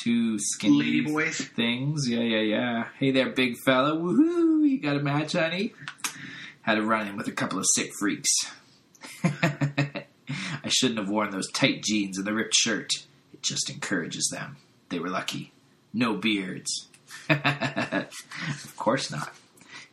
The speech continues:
Speaker 1: They are
Speaker 2: Right.
Speaker 1: clean shaven.
Speaker 2: Mm-hmm.
Speaker 1: Then he, uh,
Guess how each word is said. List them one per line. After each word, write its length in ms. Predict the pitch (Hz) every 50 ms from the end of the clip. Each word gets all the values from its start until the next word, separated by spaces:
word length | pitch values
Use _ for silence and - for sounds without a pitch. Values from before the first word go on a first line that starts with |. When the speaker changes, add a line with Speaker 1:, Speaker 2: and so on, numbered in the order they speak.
| _
Speaker 1:
They 100 | - 131 -
are 120 | - -
Speaker 2:
Right. 80 | - -
Speaker 1:
clean 340 | - - 127 131 139 143
shaven. 560 | 139 - - 131 131 135 127 127 117 101 95 - - - - - - - - - 147
Speaker 2:
Mm-hmm. 420 | 151 156 143 - 139 151 160 151 123 107 - - - - - -
Speaker 1:
Then 160 | 143 135 135
he, 220 | 127 117 104 98
uh, 180 | 98 98 95 98